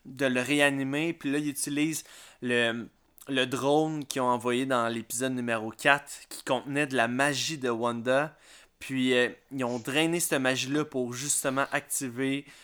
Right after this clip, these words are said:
le corps de Vision blanc qui est en référence là, dans les B D. J'avais déjà parlé de cette... Oh, ça faisait longtemps là, qu'on parlait de Vision en blanc, là, comme quoi que c'est une coquille vide puis tout ça. Fait que, euh,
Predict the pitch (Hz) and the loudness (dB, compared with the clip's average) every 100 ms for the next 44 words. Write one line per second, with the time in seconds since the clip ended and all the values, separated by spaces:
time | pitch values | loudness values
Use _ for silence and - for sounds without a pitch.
0 | - 113 117 - 156 147 139 113 110 117 | -16 -8 -8 0 4 6 4 -2 -6 -6
1 | 113 127 123 117 123 123 131 143 - _ | -2 -2 -2 -2 0 4 4 2 -4 _
2 | _ - - 120 117 113 110 117 - 120 | _ -12 -6 -4 0 0 -2 -4 0 2
3 | 120 127 - 127 123 120 107 107 110 110 | 2 0 -4 -4 -2 -2 -2 -4 -6 -6
4 | 110 120 113 127 156 160 120 107 107 110 | -2 -2 -2 -4 -4 -4 -4 -4 -6 -6
5 | 123 127 123 123 110 120 123 113 - - | -4 -4 -4 -6 -4 -6 -6 -6 -8 -6
6 | 104 98 104 98 92 - 85 78 78 - | -6 -8 -10 -14 -18 -20 -16 -14 -14 -16
7 | - - - 120 110 110 95 131 160 151 | -20 -16 -16 -12 -10 -10 -6 -4 -4 -6
8 | 131 127 127 123 123 113 127 131 120 113 | -4 -2 -2 -6 -12 -6 -4 -2 -2 -2
9 | 117 139 151 143 113 110 127 - 113 - | -2 -2 -2 -6 -8 -6 -6 -6 -8 -10
10 | 110 - 120 - 120 113 127 131 - - | -10 -4 -4 -4 -6 -4 -4 -6 -10 -14
11 | 117 - 151 175 - - - - - - | -10 -8 -8 -10 -18 -20 -20 -20 -20 0
12 | 131 - 127 120 | 0 4 2 2